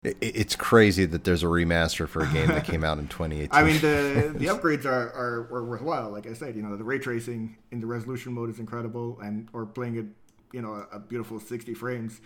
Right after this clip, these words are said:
Speaker 2: Like, it's gonna look better in both modes than, than the P S four game, but up to you if it's
Speaker 1: Hmm.
Speaker 2: worth the extra twenty bucks or not.
Speaker 1: All right. So what, what are some fun,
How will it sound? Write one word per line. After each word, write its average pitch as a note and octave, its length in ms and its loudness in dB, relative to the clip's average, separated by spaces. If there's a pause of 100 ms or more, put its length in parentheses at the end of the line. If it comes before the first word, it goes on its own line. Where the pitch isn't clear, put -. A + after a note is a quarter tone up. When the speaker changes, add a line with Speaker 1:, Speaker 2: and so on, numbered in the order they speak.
(480)
Speaker 2:
Like, A2+ 180 -4
it's A2+ 140 -8
gonna D3+ 180 2
look B2+ 180 2
better B2+ 220 2
in A#2 80 0
both A#2 240 -2
modes A2+ 320 -2
than, G2+ 380 -10
than G#2 120 -6
the G2 60 -6
P A2 160 -6
S G2+ 80 -10
four C3 160 -4
game, F#2 280 -10
but G2 180 -18 (500)
up C3 160 -6
to B2 80 -6
you A2 100 -2
if G2 80 -10
it's G2 240 -14
Speaker 1:
Hmm. C3+ 200 -6
Speaker 2:
worth G#2 140 -8
the A2+ 80 -10
extra G#2+ 200 -14
twenty A2+ 220 -10
bucks A2+ 500 -12
or A2+ 100 -14
not. C#3+ 220 -16 (440)
Speaker 1:
All D#2 120 0
right. C#2 200 -4
So D#2+ 200 -2 (100)
what, G#2 220 4
what A#2+ 120 10
are A2 60 10
some G2+ 240 6
fun, - 380 0